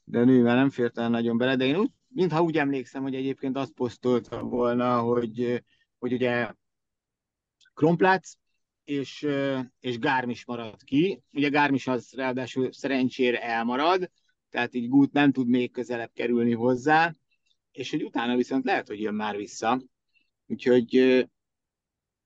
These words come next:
úgyhogy itt tulajdonképpen egyébként a Kronpláci verseny az, amit, amit igazából, ahol nyerési esélye lett volna.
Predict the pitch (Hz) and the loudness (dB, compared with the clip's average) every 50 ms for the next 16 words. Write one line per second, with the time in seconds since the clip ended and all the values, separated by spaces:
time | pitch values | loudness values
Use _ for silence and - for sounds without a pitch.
0 | _ _ _ _ _ - 127 123 - 139 131 131 123 - - 127 123 123 120 127 | _ _ _ _ _ 0 0 2 4 4 4 4 2 4 4 4 6 6 6 4
1 | 127 - - 127 113 - 131 127 127 127 127 123 - - 131 113 120 - - - | 4 4 2 0 0 2 0 0 2 2 2 0 0 -2 -6 -6 -6 -10 -8 -8
2 | 117 110 107 - 110 107 - - - 107 110 107 104 - - - 107 107 107 107 | -8 -8 -6 -6 -8 -10 -8 -4 0 0 2 2 0 -2 -4 -8 -8 -6 -6 -6
3 | 98 107 107 107 101 - _ - - - - 110 110 98 - - - 113 110 113 | -6 -6 -6 -6 -6 -8 _ -18 -14 -6 -2 -2 -2 -2 -4 -10 -10 -4 -2 0
4 | 113 110 101 110 104 101 104 101 107 110 113 110 110 107 92 117 117 120 117 117 | 0 2 2 2 2 2 4 6 6 6 6 6 4 4 4 6 6 6 6 4
5 | 113 104 120 110 107 - - - 120 113 113 - - 135 123 120 117 117 113 - | 2 2 -2 -4 -4 -4 -2 -2 -2 -2 -2 -6 -2 -2 0 0 0 -2 -4 -2
6 | 120 127 127 135 143 156 156 151 | -2 0 0 0 0 0 -2 -4